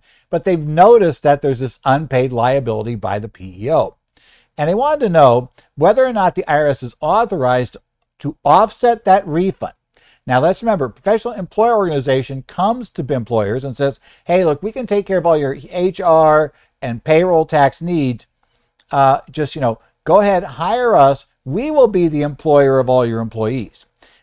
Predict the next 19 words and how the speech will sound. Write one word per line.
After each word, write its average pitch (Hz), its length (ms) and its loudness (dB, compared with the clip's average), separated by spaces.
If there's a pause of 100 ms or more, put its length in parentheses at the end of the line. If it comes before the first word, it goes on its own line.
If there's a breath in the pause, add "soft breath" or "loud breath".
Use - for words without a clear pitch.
We'll 123 140 -4
file 123 260 2
W 110 320 -4
twos. 220 500 0
We'll 120 100 -4
get 107 180 -10
the - 60 -12
payroll 156 400 0
taxes 143 400 -2
paid. 139 220 -2
Of 151 80 -16
course, 135 200 -6
we're 113 80 -10
gonna 110 120 -12
charge 269 380 2
you 117 80 -4
for 101 200 -10
this, 104 200 -16
and 127 100 -16